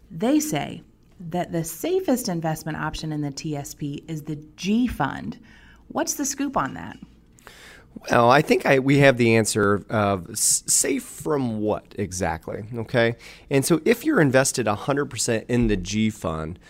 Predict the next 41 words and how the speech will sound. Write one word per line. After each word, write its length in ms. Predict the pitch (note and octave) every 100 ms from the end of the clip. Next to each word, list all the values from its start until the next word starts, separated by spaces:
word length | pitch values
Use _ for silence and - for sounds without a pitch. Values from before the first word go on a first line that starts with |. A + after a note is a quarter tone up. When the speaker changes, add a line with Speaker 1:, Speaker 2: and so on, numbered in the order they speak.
| - - -
Speaker 2:
lots 420 | A2+ B2 D3 F3+
of 80 | E3+
federal 320 | - C3+ B2+
employees, 600 | B2 B2 G#2+ G2 G2 F#2+ - - - -
you 80 | G#2
know, 140 | G#2
like 680 | G2 G2 G#2+ A2 A2+ B2 -
the 280 | A#2 A2 G#2+
government 300 | G#2+ G2+ G#2
securities 420 | - G#2+ G2 F#2+
G 140 | G2+ A2
fund 260 | A2 G2+
because 380 | A#2 A#2 C3 B2
it 100 | C#3
feels 280 | - A#2+ A2+
safe. 440 | - - - - _ - - - -
And 140 | G#2
the 80 | G2+
fund 300 | G#2 - A2+
is 120 | C3+
invested 600 | E3 D3 G#2+ F2+ - G#2+
in 120 | G2+ F#2
short-term 880 | - - G#2+ - - - B2 A#2+ A2+
U 320 | F2 F#2 F#2+
S 140 | B2
Treasury 400 | - A#2+ A#2 C3
securities 640 | C3 C3+ - G2 E2 G2 - - - - -
that 140 | G#2
are 80 | G#2
specially 680 | - - G2+ F#2+ - D3 -
issued 380 | A#2+ - B2 A#2+
to 180 | A#2+
the 80 | G2+
T 180 | G2+ G#2+
S 140 | F#2+
P. 220 | - C#3+ E2
So 400 | - G#2+ F#2 F2
principal 600 | - - A#2 A#2 - D3+
and 80 | C#3
interest 340 | A2 C#3 -
payments 640 | - - A3+ B2 D#2+ -